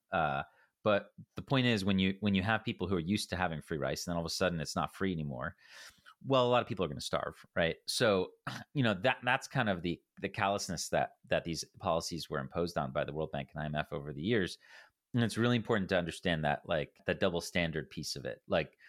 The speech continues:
all of the things, and, and we can now get into structural adjustment and what it is, but, like, all the things that were asked of these poor countries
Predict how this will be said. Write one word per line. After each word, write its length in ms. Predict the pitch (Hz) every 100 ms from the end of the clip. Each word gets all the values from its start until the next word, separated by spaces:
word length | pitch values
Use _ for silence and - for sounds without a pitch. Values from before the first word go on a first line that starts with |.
| -
all 280 | 117 127 151
of 80 | 117
the 100 | 104
things, 340 | 117 110 90
and, 200 | 90 90 -
and 160 | 95 90
we 100 | 95
can 140 | 95
now 220 | 90 82 -
get 140 | 87
into 240 | 82 87 85
structural 340 | - 85 80
adjustment 360 | 76 87 - 78
and 80 | 76
what 100 | 82
it 60 |
is, 160 | 98 80
but, 140 | -
like, 160 | 85 80
all 240 | - 120 131
the 100 | 120
things 340 | - 104 92
that 140 | 92 -
were 140 | 80 -
asked 420 | 90 98 - -
of 120 | 73
these 180 | 73 71
poor 260 | _ 92
countries 560 | 92 87 71 67 - -